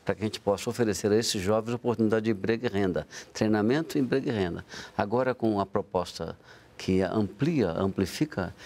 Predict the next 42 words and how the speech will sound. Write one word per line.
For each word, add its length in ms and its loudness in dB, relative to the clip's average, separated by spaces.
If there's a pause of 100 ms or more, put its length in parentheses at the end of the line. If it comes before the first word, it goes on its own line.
(160)
esse 220 2
universo, 560 0
é 100 2
de 140 0
nós, 180 2
junto 220 -6
com 60 2
o 40 2
Sistema 400 0
S, 300 -2 (380)
temos 280 0
a 60 4
oferta 480 0
na 100 2
área 160 2
do 120 2
comércio 400 -2
ou 40 0
da 80 4
indústria 480 -2 (360)
de 120 2
treinamento 640 0
e 40 -2
formação 640 -2
de 140 -6
quatro 420 -2
a 20 2
oito 220 0
semanas 640 0 (320)
para 180 2
esses 260 -4
jovens 640 -2
das 160 0
famílias 380 2
do 80 2
Bolsa 260 -2
Família, 460 -2 (360)
para 120 -2
que 80 -4
eles 160 0
possam 360 -2
ter 320 -4